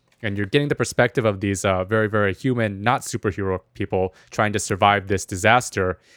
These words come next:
and, and crossing paths with a very specific hero in each of these, uh, anthology installments.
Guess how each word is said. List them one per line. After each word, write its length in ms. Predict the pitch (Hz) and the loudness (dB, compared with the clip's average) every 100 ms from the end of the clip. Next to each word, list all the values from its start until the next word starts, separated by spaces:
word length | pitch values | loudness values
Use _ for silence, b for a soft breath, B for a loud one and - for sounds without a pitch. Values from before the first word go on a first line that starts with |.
| b - | b -4
and, 240 | 98 104 | -4 -2
and 160 | 104 98 | -4 -2
crossing 420 | - 123 - 107 | 2 2 2 -4
paths 420 | - 113 104 98 | 2 4 4 2
with 160 | 104 95 | -2 -2
a 40 | |
very 220 | 98 101 95 | 0 0 0
specific 480 | - 98 101 92 | -6 -10 -8 -8
hero 300 | - 98 90 | -4 -2 -2
in 60 | 87 | -4
each 160 | 90 - | -10 -8
of 40 | |
these, 240 | 90 87 98 | -8 -6 -4
uh, 220 | 87 87 - | -4 -6 -8
anthology 500 | 117 92 95 92 85 | -10 -2 0 0 -4
installments. 640 | 87 - 92 90 82 - | -10 -6 -6 -6 -10 -16